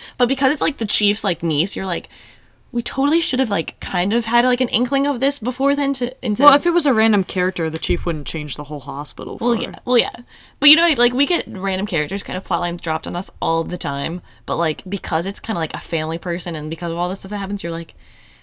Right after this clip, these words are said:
Speaker 1: I feel like it would have been effective if, if, like, two episodes ago, like, Addison was like, "Here's my patient, Camille, who is also the chief's, like, thing.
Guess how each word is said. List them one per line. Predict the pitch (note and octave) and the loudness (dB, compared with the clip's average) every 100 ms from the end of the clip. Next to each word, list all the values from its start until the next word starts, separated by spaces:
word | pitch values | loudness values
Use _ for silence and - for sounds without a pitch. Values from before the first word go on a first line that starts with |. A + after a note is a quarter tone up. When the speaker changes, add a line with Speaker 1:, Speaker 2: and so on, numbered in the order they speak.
| _ _ - | _ _ -4
Speaker 1:
I | |
feel | C4 | 0
like | C4+ | 2
it | |
would | C4+ | 2
have | C#4+ | 0
been | C#4+ | 0
effective | D4 D#4+ D4 | 0 -2 0
if, | D#3+ D#3+ | 0 0
if, | F#3 | -4
like, | G3 F#3+ | -4 -4
two | - A#3 | -2 -2
episodes | - G#3+ F3 | 0 -4 -2
ago, | G3+ F#3 | 0 0
like, | C#3+ C#3+ - | 0 -2 -2
Addison | E3 E3+ | -2 -4
was | E3+ F#3+ | -6 -8
like, | F#3 - | -10 -6
"Here's | D#4+ D4 A#3+ | 0 0 2
my | B3 | -2
patient, | C4 C#4+ D#3+ C#3 | -4 -6 -8 -8
Camille, | A#3+ C4+ D4+ C#3+ | -8 -6 -6 -6
who | D#3+ G3+ | -6 -8
is | G3+ | -6
also | A3+ C#4 D3+ C#3 | -6 -4 -6 -6
the | C3+ | -10
chief's, | - B2 D3 - | -10 -10 -10 -6
like, | C4 B3+ | -6 -4
thing. | E4 - - | -4 -4 -6